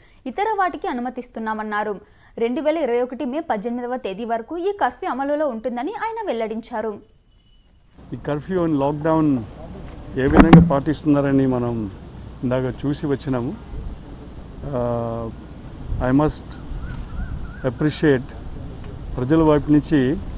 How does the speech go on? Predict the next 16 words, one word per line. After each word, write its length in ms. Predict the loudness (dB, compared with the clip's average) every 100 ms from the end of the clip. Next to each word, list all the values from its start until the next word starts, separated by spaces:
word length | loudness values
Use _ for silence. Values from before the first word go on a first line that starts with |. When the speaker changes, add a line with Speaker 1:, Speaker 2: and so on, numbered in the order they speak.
| -6
Speaker 2:
ఆ, 360 | -2 0 0 0
అందరూ 260 | 2 2 2
cooperate 520 | 4 4 4 0 0
చేస్తున్నారు. 380 | -2 0 0 0
ఇది, 260 | 0 -2 -4 -8 -8 -10 -8
ఆ, 460 | -6 -4 -4 -6 -2
there 240 | 2 2
is, 60 | 2 -2 -8 -2
ఆ, 340 | 0 2 0 -4 -10 -14 -12 -12 -12 -12 -6 -4
a 40 |
self 580 | -2 6 6 6 2 2
discipline 540 | 2 2 4 6 6
అని 220 | 6 2
అది 420 | 2 2 0 0 -4 -10 -14 -4
కనబడుతుంది 540 | 0 2 0 0 -2 -2
ఇప్పుడు. 240 | -2 -4